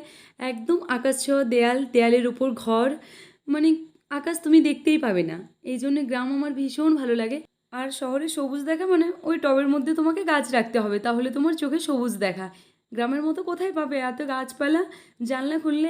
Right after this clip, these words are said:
একদম সবুজে ভরা ভর্তি। আর আমাদের যেখানে বাড়িটা, এই বাড়িটা তো চারিদিকে পুরো গাছপালায় ভর্তি রয়েছে। পুরো বাইরের দিকে, দাঁড়াও তোমাদেরকে পুরো দেখাবো। দেখো যেদিকটায় আমি ক্যামেরা ঘোরাচ্ছি, সেই দিকে তোমরা গাছপালা দেখতে পাচ্ছ। আর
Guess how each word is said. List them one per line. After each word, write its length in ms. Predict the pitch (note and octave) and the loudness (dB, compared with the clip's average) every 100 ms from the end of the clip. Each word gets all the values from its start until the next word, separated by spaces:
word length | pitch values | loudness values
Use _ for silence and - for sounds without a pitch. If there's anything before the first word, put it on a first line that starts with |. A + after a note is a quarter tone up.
| D#4+ C4+ | -2 -4
একদম 220 | A#3 D#4 D#4 | -2 -2 -2
সবুজে 360 | C#4 C4+ C#4 D4 | -4 -4 -4 -4
ভরা 260 | C4+ C4 C#4+ C#4 | -4 -4 -4 -2
ভর্তি। 260 | C4 B3 E4 | -4 -2 -4
আর 60 | C4+ G#3+ | -4 -4
আমাদের 280 | G#3+ A#3+ D#4 A#3+ | -4 -2 -2 -2
যেখানে 220 | C#4+ D4+ D4 | -2 0 0
বাড়িটা, 260 | A3+ C4 F4 D#4+ | 0 -4 -4 -2
এই 40 | B3+ | 0
বাড়িটা 280 | G#3+ A3 C#4+ F#4 - - - - | -2 -2 -6 -8 -18 -20 -20 -12
তো 60 | D4+ D4 | -8 -6
চারিদিকে 480 | B3+ D4+ D#4 D#4+ F4 D#4 | -4 -4 -4 -4 -6 -6
পুরো 380 | C#4+ D#4 E4 F#4+ D4+ | -2 0 0 0 0
গাছপালায় 480 | C4+ - C#4+ D#4 C4+ | -2 -4 -2 0 2
ভর্তি 240 | C4+ C4 D4 | 0 0 -2
রয়েছে। 240 | C4 C4 F#4+ - | -2 -4 -6 -4
পুরো 160 | C#4+ D4+ | -6 -2
বাইরের 280 | B3 A#3 C#4+ B3 | -2 0 0 0
দিকে, 160 | E4 D4+ - - - B3+ | 0 -4 -8 -20 -8 -4
দাঁড়াও 200 | A#3 A3 | -2 -2
তোমাদেরকে 320 | A#3+ B3+ C4+ D#4+ | -4 -6 -6 -6
পুরো 140 | C#4+ C#4 A3+ | -2 0 -2
দেখাবো। 200 | G#3+ G#3+ | -4 -6
দেখো 140 | B3 F4+ C#4 | -4 -4 -2
যেদিকটায় 380 | B3+ C#4 E4+ D#4+ | -4 -4 -2 2
আমি 80 | D#4 D#4 | 2 2
ক্যামেরা 260 | D4+ D#4+ E4 | 0 0 0
ঘোরাচ্ছি, 360 | E4+ F4+ F4 D#4 D#4 - - - | 0 0 0 -2 -4 -10 -20 -10
সেই 140 | C#4 C4+ | -6 -4
দিকে 140 | C4+ D4+ | -4 -4
তোমরা 160 | D4+ G#4 E4+ | -4 -2 -4
গাছপালা 400 | C#4+ - A#3+ A3+ | -4 -4 -2 -2
দেখতে 180 | G#3+ A3+ G3+ | -2 -4 -4
পাচ্ছ। 200 | F#3 - | -4 -6
আর 60 | G3+ | -6